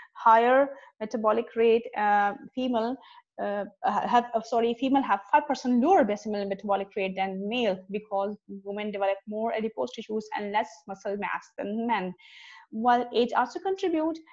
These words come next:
and the, like, in the sense that the B M R is higher in infant and young children than others, while weight also contribute in the sense that the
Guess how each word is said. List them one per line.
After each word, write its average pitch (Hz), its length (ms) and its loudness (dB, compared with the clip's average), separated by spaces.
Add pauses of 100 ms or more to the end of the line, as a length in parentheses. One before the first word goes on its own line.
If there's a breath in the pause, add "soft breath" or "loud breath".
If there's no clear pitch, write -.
(160 loud breath)
and 233 520 -4
the, 202 200 2
like, 214 260 2
in 220 100 -2
the 214 80 -6
sense 220 240 -4
that 208 80 -4
the 202 60 -6
B 226 200 -2
M 233 140 2
R 208 180 -2
is 190 100 -4
higher 233 380 4
in 254 160 -4
infant 214 640 -2
and 190 220 -4
young 196 200 -8
children 214 480 -2 (140)
than 185 300 -8
others, 185 320 -2 (240)
while 196 440 -2
weight 233 360 4 (180)
also 196 240 -6
contribute 214 460 -4
in 202 100 -6
the 196 80 -6
sense 202 280 -8
that 190 100 -10
the 196 60 -14